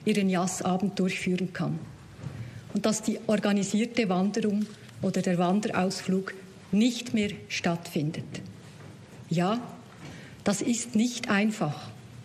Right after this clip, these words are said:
Viele tun sich schwer damit. Aber es gibt Wege, damit wir uns auch in diesen Tagen nahe sein können und trotzdem Distanz halten. Meine Damen und Herren, das ist ein Appell des Bundesrates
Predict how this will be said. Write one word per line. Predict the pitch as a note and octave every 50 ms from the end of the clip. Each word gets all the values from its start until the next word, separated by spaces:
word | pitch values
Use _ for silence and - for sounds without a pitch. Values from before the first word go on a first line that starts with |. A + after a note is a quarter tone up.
| - - - - -
Viele | - - A#3 B3+ C#4 C4 B3 A3 -
tun | - A3+ G#3
sich | G3 G#3+ F#3+ - - -
schwer | - F3+ G3+ G#3+ B3
damit. | A#3+ A#3+ G#3+ G#3 F3+ D3 - - - - - - - - - - - - - - - - - - - -
Aber | - G#3 A#3
es | B3+ A#3+ -
gibt | - C4+ B3 - - G3+ F#3+
Wege, | A3 A#3 C4 C#4 - C#4+ C#4+ C#4+ C#4 - - - - - - - - - - - -
damit | - G#3+ G#3+ B3 B3 A#3+
wir | C#4 C4+ B3+
uns | B3+ B3+ A#3+ - -
auch | G#3+ A3 B3 B3+ B3
in | B3 A3+ G#3+
diesen | A3 A#3+ A#3+ C#4 - - B3+ A3+ -
Tagen | - G3+ F#3 F#3+ G#3+ A3 - A#3+ A#3 G#3+
nahe | G3+ G3 G3 A3 A#3+ B3
sein | B3 B3 A3 A3 A3+ A3
können | - - G#3 G3+ G3 G3 G#3 G3+ G3 - - - - - - - - - -
und | A3+ G#3 F#3 -
trotzdem | - F#3+ G3 G#3 G#3 - - - - G#3 F#3+ F3 -
Distanz | F3 D#3+ - - F3+ D#3 D3+ D3+ - - -
halten. | E3 - D3 D3 - - - D#3 - - - - - - - - - - - - - - - - - - - - - - - - - - - - - - - - - - -
Meine | G#3+ G#3+ A3
Damen | G#3 A3+ A#3 B3 B3+
und | B3+ A#3
Herren, | A#3 A#3 A#3+ A#3+ C4+ C4
das | C4 - - -
ist | C4+ A#3+ - -
ein | - A3+ A3 G#3+
Appell | G#3+ G#3 G#3 - - G3 A3 A3+ B3 C4
des | C#4 A#3+ - -
Bundesrates | - A#3+ A#3+ B3+ B3 B3+ A#3+ - A3+ G#3+ A3 G#3+ A3 - A3 - -